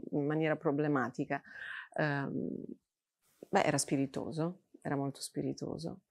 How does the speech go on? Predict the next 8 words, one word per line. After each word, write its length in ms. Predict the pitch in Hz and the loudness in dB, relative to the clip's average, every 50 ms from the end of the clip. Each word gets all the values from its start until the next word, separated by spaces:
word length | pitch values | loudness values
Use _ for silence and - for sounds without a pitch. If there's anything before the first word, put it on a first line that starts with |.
| _ _ - - - _ _ - | _ _ -20 -20 -20 _ _ -4
E 680 | - 170 170 160 160 156 156 151 147 147 131 - - _ _ - | -2 0 0 2 0 0 0 0 0 -2 -2 -4 -8 _ _ 2
era 180 | - 294 349 | 4 6 6
anche 180 | 349 302 - 269 | 6 6 4 4
paterno. 720 | - 233 196 - 143 127 131 131 - - 147 143 151 147 _ _ _ _ _ _ _ _ _ _ _ _ _ _ _ - - _ _ _ _ | 4 2 2 2 2 0 0 -2 -4 -4 -4 -4 -4 -6 _ _ _ _ _ _ _ _ _ _ _ _ _ _ _ -20 -20 _ _ _ _
Paterno, 840 | - 170 165 - 196 202 220 233 240 285 277 269 277 277 269 - - - | -2 -2 2 4 4 4 4 4 2 2 4 4 4 2 0 -2 -2 0
ehm, 1300 | - - 160 151 147 147 147 143 139 135 135 127 - - 127 - - - - - - - - - 180 170 - - | 2 4 4 4 4 2 2 0 0 0 0 -2 -2 -4 -4 -4 -6 -6 -6 -6 -6 -6 -8 -8 -10 -12 -8 -2
rude, 580 | - 185 180 - 226 262 294 294 320 302 254 202 | 2 6 8 10 12 12 12 12 12 12 10 10
paterno, 960 | - 170 170 - 196 180 180 180 180 196 202 208 208 226 240 254 269 262 | 10 6 4 4 4 4 4 2 0 2 4 4 6 6 6 4 2 0